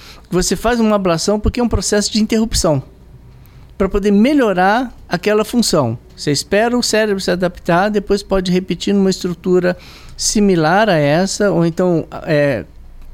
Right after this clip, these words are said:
meio que conectada a essa do outro lado, pra poder melhorar globalmente. Mas o D B S, geralmente, a gente planta dos dois lados ao mesmo tempo, pra melhorar os sintomas. Tem que lembrar, se mesmo que a pessoa tenha um tremor, por exemplo, a,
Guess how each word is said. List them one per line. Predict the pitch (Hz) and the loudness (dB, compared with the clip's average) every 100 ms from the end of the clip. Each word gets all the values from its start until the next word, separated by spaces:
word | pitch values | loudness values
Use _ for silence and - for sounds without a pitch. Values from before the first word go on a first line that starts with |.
| - - | -14 -2
meio | 285 | -2
que | - | -2
conectada | - 202 185 - 175 170 | -4 -2 -2 0 0 2
a | |
essa | 170 180 | 0 0
do | 180 | 0
outro | 180 180 | -2 0
lado, | 175 196 214 | 0 2 0
pra | 208 | -2
poder | 208 196 | 0 0
melhorar | 208 214 190 175 | 2 2 2 2
globalmente. | 190 190 190 190 156 113 - - - - - - - - - - | 2 0 2 2 0 0 -6 -18 -20 -20 -20 -20 -20 -20 -16 -2
Mas | 180 180 | -2 0
o | |
D | 190 | -2
B | 185 | 0
S, | 185 190 202 202 | 2 2 0 -2
geralmente, | 214 208 170 165 175 | 0 0 0 0 0
a | |
gente | 170 170 | 0 -2
planta | - 170 165 | -2 -4 -4
dos | 151 156 | -8 -6
dois | 156 170 | -2 -2
lados | 160 135 139 - - - | -2 -4 -4 -8 -12 -6
ao | 151 | -2
mesmo | 143 139 143 | -2 -2 -6
tempo, | - 113 98 - - | -6 -6 -6 -14 -8
pra | 131 | -4
melhorar | 127 131 139 135 | -2 0 0 -2
os | 135 | -2
sintomas. | - 143 139 113 73 117 - - - - - - - | -4 -4 -2 -4 -4 -12 -16 -20 -20 -20 -20 -14 -2
Tem | 285 | -2
que | 254 | 0
lembrar, | 202 170 196 | 0 2 0
se | - | 2
mesmo | 185 220 277 220 | 2 2 0 -2
que | |
a | 208 | -4
pessoa | 170 170 170 | -4 -4 -2
tenha | 202 196 | 0 0
um | |
tremor, | 165 147 131 165 190 123 - - - - - - - - - | 0 0 2 4 2 0 -6 -18 -20 -20 -20 -20 -20 -20 -8
por | - 190 | -2 0
exemplo, | 180 196 190 - | 2 0 -2 -2
a, | 170 | -2